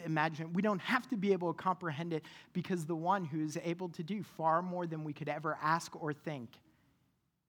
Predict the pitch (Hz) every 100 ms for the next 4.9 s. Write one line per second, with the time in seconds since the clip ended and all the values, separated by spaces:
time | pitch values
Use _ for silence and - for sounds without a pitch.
0 | _ _ _ _ _ _ 147 156 220 -
1 | - _ _ _ _ _ _ _ _ _
2 | _ _ _ _ _ _ _ _ _ _
3 | _ _ _ _ _ 131 - 139 175 220
4 | 202 - 135 127 127 120 117 113 107